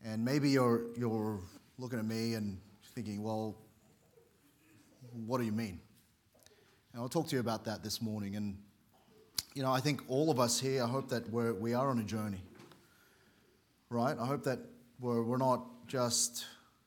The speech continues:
thinking that the Christian life is some sort of existence that's just static until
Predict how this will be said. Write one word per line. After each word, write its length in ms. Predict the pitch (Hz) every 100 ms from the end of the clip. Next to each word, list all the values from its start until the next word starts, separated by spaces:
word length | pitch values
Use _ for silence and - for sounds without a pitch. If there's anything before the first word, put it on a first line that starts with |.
| -
thinking 480 | 165 170 160 131 123
that 300 | 117 117 113
the 40 | 117
Christian 520 | 147 139 143 127 117
life 400 | 117 123 127 120
is 120 | 104
some 220 | - 131
sort 220 | 131 127
of 60 | 107
existence 600 | 98 98 131 - 120 -
that's 160 | 107 -
just 240 | 113 -
static 540 | - 117 120 135 - - - _ _ - - _
until 840 | 117 117 127 117 117 113 110 110